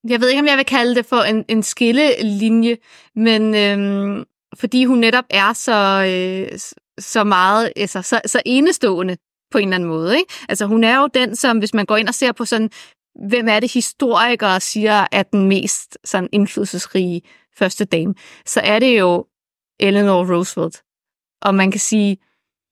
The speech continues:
i vores, øh, i vores arbejde med bogen, der kan man sige, der har hun jo også været en af dem, man kan sige, okay, hvis man skal vælge ti første damer ud, så skal man nok have Eleanor Roosevelt med, fordi hun netop var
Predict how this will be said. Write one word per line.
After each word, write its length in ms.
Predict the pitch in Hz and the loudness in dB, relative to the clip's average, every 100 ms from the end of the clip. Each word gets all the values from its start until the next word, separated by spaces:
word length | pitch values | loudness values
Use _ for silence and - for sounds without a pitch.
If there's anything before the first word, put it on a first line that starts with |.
| _ _ _ _ | _ _ _ _
i 120 | 220 | 0
vores, 420 | 202 208 233 - - | 2 4 2 0 -4
øh, 500 | 202 196 185 180 180 | -2 0 2 0 -2
i 60 | 196 | 0
vores 240 | 214 277 | 0 0
arbejde 460 | 185 - 233 185 175 | 0 2 0 -2 -4
med 100 | 175 | -4
bogen, 420 | 226 233 240 240 | 0 2 2 0
der 80 | 233 | 0
kan 80 | |
man 100 | 233 | 0
sige, 140 | 208 220 | 0 0
der 60 | |
har 80 | 233 | 0
hun 160 | 233 220 | 2 2
jo 100 | 208 | 2
også 180 | 226 226 | 0 0
været 260 | 202 190 - | 2 0 -2
en 240 | 220 226 | -2 0
af 80 | 240 | 0
dem, 140 | 208 | 2
man 280 | 220 233 202 | 2 2 0
kan 120 | 175 | -2
sige, 360 | - 202 190 - | -6 -4 -4 -4
okay, 280 | 196 214 208 | 0 0 0
hvis 140 | 196 | 0
man 100 | 208 | -2
skal 220 | - 208 | 0 0
vælge 200 | 190 185 | 0 0
ti 220 | 196 254 240 | 0 0 0
første 300 | 202 - 220 | 0 -2 -2
damer 300 | 196 190 190 | 0 0 0
ud, 200 | 214 208 | 0 -2
så 100 | 220 | -4
skal 220 | - 233 | 0 0
man 100 | 254 | 2
nok 140 | 220 | 2
have 100 | 240 | 2
Eleanor 420 | 220 208 196 180 | 2 2 0 0
Roosevelt 340 | 202 220 208 190 | -2 -2 -4 -2
med, 220 | 196 233 - - - - | 0 -2 -4 -20 -10 -6
fordi 240 | 208 226 | 0 2
hun 180 | 214 208 | 2 2
netop 280 | 208 208 208 | 2 2 0
var 260 | 220 277 | 0 0